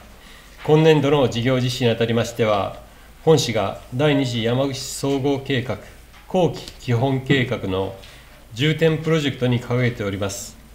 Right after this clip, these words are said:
農山村エリアの地域活性化、これを進める観点から、これまで採択事業にかかる補助率を市内全域で一律二分の一と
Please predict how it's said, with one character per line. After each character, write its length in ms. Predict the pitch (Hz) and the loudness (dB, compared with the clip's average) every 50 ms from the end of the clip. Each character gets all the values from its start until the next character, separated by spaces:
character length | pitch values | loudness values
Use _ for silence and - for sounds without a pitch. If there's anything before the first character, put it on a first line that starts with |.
| - - - - - - - - - - | -20 -20 -20 -20 -20 -20 -20 -16 -8 -2
農 180 | 123 143 151 147 | 2 2 2 2
山 220 | 151 147 143 143 | 2 2 2 2
村 360 | 139 127 - 151 143 143 143 | 0 -2 -2 -2 -2 0 0
エ 100 | 143 147 | 0 0
リ 140 | 135 131 113 | 2 2 2
ア 60 | 104 | 2
の 200 | 98 95 92 - - | 2 0 -2 -4 -6
地 220 | - - - 185 165 | -8 -6 -4 -4 -4
域 140 | - - - | -4 -8 -8
活 260 | - 113 110 107 - | -6 -6 -6 -6 -4
性 240 | - - 117 113 110 | -4 -2 -2 0 0
化、 240 | - 117 107 104 - - - - - - | 0 -2 -2 -2 -6 -12 -18 -20 -14 -8
こ 120 | - 143 | -2 0
れ 100 | 151 156 | 2 2
を 60 | 151 | 2
進 180 | 151 - 151 143 | 2 0 0 0
め 80 | 147 | 0
る 80 | 139 143 | 0 -2
観 220 | - 151 143 135 | -2 -2 -2 -2
点 220 | 123 - 101 101 98 | -2 -2 -4 -4 -4
か 100 | - 120 | -4 -2
ら、 220 | 110 101 95 95 - - - - - - - - - - - - - - - - - - - - | -2 -2 -2 -4 -6 -10 -12 -14 -14 -14 -14 -14 -14 -16 -18 -16 -16 -16 -16 -16 -20 -20 -10 -4
こ 100 | - 131 | -2 0
れ 80 | 139 | 2
ま 120 | 143 143 123 | 4 4 4
で 280 | 123 113 110 113 - - | 4 2 0 -2 -6 -10
採 300 | - - 139 147 143 - | -6 -2 -2 0 0 0
択 180 | 156 143 147 | 0 -2 -2
事 160 | 143 143 151 139 | -2 -4 -2 0
業 160 | 143 131 120 | 2 2 2
に 80 | 113 | 0
か 140 | 101 - 104 | 0 -4 -2
か 120 | - 131 131 | -2 0 0
る 140 | 120 107 92 - | 0 -2 -6 -6
補 80 | - 120 | -4 -2
助 140 | 135 139 | 0 0
率 260 | 123 107 - - - 107 | 0 -2 -6 -6 -4 -2
を 200 | 98 95 92 - - - - - - - - - - - - - - - | -2 -2 -2 -4 -8 -14 -18 -20 -20 -20 -20 -20 -20 -20 -20 -20 -20 -14
市 180 | - - 160 143 | -6 0 2 4
内 200 | 139 131 120 110 | 4 4 2 2
全 300 | 98 123 127 127 123 120 | 2 2 2 2 2 0
域 100 | 123 117 | 0 0
で 120 | 123 120 | 0 0
一 300 | 123 123 120 - - 147 | 0 -2 -2 -2 -2 0
律 340 | 139 143 127 - - - - - - - - - | 0 -2 -4 -6 -12 -16 -20 -20 -20 -20 -12 -4
二 160 | 127 120 127 127 | 0 0 2 2
分 280 | 143 175 175 175 175 | 2 0 0 0 0
の 100 | 175 170 | 0 0
一 220 | 165 160 - - - | -2 -2 -4 -6 -4
と 200 | - 110 - | -4 -4 -4